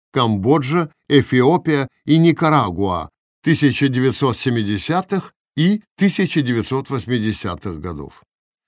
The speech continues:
С тех пор крупный пример принудительного передела земли наблюдался только в Зимбабве. В этой стране земельные реформы шли неспешным темпом на протяжении тысяча девятьсот восьмидесятых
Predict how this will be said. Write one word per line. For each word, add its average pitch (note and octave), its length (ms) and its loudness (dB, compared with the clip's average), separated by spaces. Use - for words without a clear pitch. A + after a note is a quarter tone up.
С - 120 -14
тех F#3+ 260 2
пор F#3 240 2
крупный D3+ 480 2
пример C#3+ 460 4
принудительного C#3+ 880 2
передела B2 560 0
земли A#2 480 -2
наблюдался C3+ 760 2
только D#3+ 440 2
в B2+ 60 0
Зимбабве. F#2+ 840 0
В D3 160 2
этой D#3+ 280 2
стране D#3+ 540 0
земельные E3+ 640 4
реформы E3 720 4
шли G3 280 0
неспешным C#3 800 0
темпом D3+ 480 0
на C#3 100 4
протяжении C#3 640 2
тысяча C#3 500 0
девятьсот B2 460 -2
восьмидесятых A2 880 -4